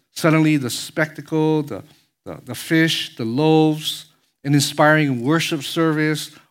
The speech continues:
whatever it is, just doesn't cut it. Because in those challenging moments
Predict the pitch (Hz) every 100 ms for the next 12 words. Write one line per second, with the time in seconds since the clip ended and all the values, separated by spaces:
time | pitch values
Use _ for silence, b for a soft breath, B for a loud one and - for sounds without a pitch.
0 | - 127 165 180 175 160 151 - 170 -
1 | 151 151 143 - 101 113 _ _ _ _
2 | _ _ - 143 147 156 151 131 - -
3 | 160 175 190 180 185 180 139 120 120 107
4 | 92 - _ _